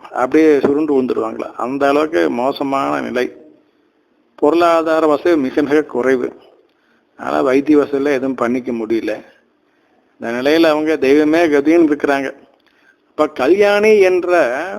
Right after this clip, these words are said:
ஒரு சக்தி எங்கிருந்தோ வந்து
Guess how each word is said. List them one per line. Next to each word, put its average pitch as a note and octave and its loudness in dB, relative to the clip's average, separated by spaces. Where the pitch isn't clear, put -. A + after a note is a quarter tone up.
ஒரு C#3 2
சக்தி C3+ 0
எங்கிருந்தோ D3 0
வந்து C#3 -4